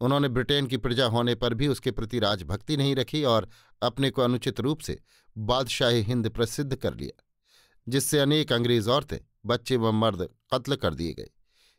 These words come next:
ये सब एक्ट सोलह सन अठारह सौ सत्तावन की रूह से भयानक अपराध हैं। फर्ज जुर्म सुनाने के बाद अदालत ने बादशाह से पूछा, "मोहम्मद बहादुर शाह,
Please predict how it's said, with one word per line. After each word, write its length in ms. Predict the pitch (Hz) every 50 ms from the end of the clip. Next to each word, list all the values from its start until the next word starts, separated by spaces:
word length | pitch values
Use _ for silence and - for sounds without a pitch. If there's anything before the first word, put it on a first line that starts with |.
| _ _ 113
ये 140 | 131 147
सब 220 | 135 - 143 139 123
एक्ट 360 | - 123 135 139 - - 123
सोलह 400 | - - 143 135 123 135 131 123
सन 280 | - - 120 104 107 - - _ _ -
अठारह 320 | 107 - 120 123 120 123
सौ 140 | 113 - 117
सत्तावन 580 | - - 113 110 - _ 127 123 120 120 117 110
की 180 | 113 110 104
रूह 180 | 98 113 123 123
से 240 | - - 107 98 - - _ _ _ - _ -
भयानक 480 | 95 104 123 131 123 120 117 104 107 104
अपराध 360 | 95 - 101 107 127 139 104
हैं। 220 | 82 78 - - _ _ _ _ _ _ _ _ _ _ _ _ _ _ _ _ _
फर्ज 260 | - - 147 151 139
जुर्म 380 | 143 131 117 139 147 139 135 135
सुनाने 420 | - - 131 127 123 127 127 123
के 120 | 101 120 104
बाद 360 | 104 139 147 113 80 - - - _ - - _ - _ _
अदालत 420 | 117 123 127 131 131 131 131 - 135
ने 80 | 127
बादशाह 480 | 113 107 110 107 104 - - - 104 98
से 140 | - - 110
पूछा, 320 | - 151 139 - - - - - _ _ _ _ _ _ _ _ _ _ _ _ _ -
"मोहम्मद 320 | 101 120 127 131 139 135
बहादुर 360 | 117 110 117 123 131 131 135 113
शाह, 280 | - - 151 117 85